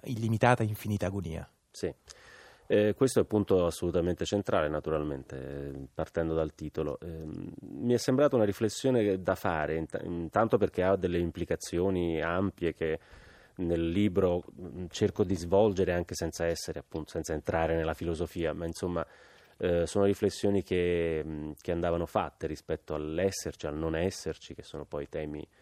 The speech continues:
Speaker 2: eh, talmente antichi da, mm,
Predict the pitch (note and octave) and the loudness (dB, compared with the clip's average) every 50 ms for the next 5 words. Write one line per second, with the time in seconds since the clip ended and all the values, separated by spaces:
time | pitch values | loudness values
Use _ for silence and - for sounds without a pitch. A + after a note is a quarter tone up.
0 | _ _ _ _ _ _ _ - D#2 D#2+ D#2 - F2+ F2+ F#2 G2 F#2 - F#2 F2+ | _ _ _ _ _ _ _ -8 -6 -6 -4 -2 0 2 2 2 2 2 0 0
1 | F2 - - G2 F#2+ F2 - - F2 E2+ D#2+ F2 E2+ E2 D#2 D#2 D2+ D2 C#2+ C#2+ | 0 -2 -4 -6 -6 -6 -8 -8 -8 -4 -2 -2 -2 0 -2 -2 -4 -6 -8 -8
2 | C#2+ C#2+ C#2 C#2 | -10 -10 -12 -12